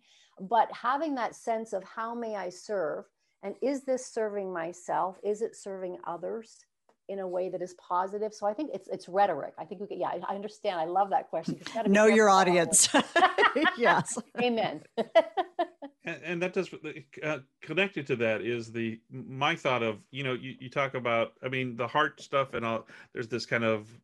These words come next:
Speaker 3: some people refer to it as woo woo, you know, kind of
Speaker 1: Mm-hmm.
Speaker 3: crazy kind of
Speaker 1: Mm-hmm.
Speaker 3: stuff, which we're all about here, of course.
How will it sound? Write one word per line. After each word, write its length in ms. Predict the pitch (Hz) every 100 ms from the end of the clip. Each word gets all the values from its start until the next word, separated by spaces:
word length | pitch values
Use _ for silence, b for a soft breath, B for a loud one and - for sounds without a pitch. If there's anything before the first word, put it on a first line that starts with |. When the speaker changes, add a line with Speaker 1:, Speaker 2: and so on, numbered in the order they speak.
| _ _
Speaker 3:
some 260 | - - 131
people 240 | 127 123
refer 340 | 117 107 120 113
to 280 | 107 120 107
it 80 |
as 160 | 104 101
woo 400 | 117 151 156 156
woo, 400 | 139 147 147 147
you 160 | 143 139
know, 240 | 131 131
kind 240 | 131 127 127
of 60 |
Speaker 1:
Mm-hmm. 80 | 110
Speaker 3:
crazy 540 | 127 127 123 123 120
kind 200 | 117 123
of 80 | 117
Speaker 1:
Mm-hmm. 40 | 104
Speaker 3:
stuff, 220 | 117 113
which 180 | 117 101
we're 260 | 113 135 131
all 360 | 123 135 135
about 360 | 123 110 113 104
here, 280 | 117 113 101
of 140 | 107
course. 400 | - 101 98 101